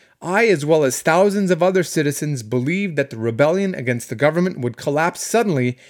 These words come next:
and soon if a decisive victory could be gained over any of its armies.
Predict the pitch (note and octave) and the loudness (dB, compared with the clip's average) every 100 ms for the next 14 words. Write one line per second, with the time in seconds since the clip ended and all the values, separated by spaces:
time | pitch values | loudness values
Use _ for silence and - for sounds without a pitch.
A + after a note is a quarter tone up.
0 | _ C3 D#3 - C4+ G3+ B2+ C3 _ _ | _ -4 -4 0 0 2 0 -4 _ _
1 | C#3+ C3+ C3 C3 - F#3 F#3 A3 D3 A3 | -10 -4 -4 -2 0 0 0 -4 0 -2
2 | A3 C3 - B2+ A#2 G#2+ C#3 C#3 C3+ B2+ | 0 -6 -6 -6 -6 -2 0 -2 -4 -4
3 | A2+ - A#2+ B2 G2+ G2+ D3+ F#3 C#3+ F2+ | -4 -4 -2 -2 -4 -4 0 2 0 -8
4 | F2 | -12